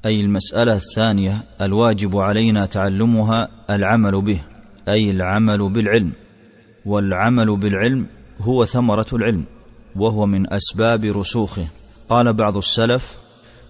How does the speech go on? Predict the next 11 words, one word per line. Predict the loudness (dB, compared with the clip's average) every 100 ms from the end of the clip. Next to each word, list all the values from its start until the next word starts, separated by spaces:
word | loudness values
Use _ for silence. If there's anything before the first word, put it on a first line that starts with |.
| -4
"كنا | 2 4 4 4 2
نستعين | 0 -2 -2 0 2 2
على | 2 0 -2
حفظ | -4 -6 -6
الحديث | -4 -4 -2 -2 -2 -2
بالعمل | -2 0 0 2 0
به، | 0 -4 -6 -18 -20 -20 _ _ -20 -20 -8 0
ومن | 2 4 2
عمل | 2 2 2 2 2 2
بما | 2 0 2
علم | 2 2 0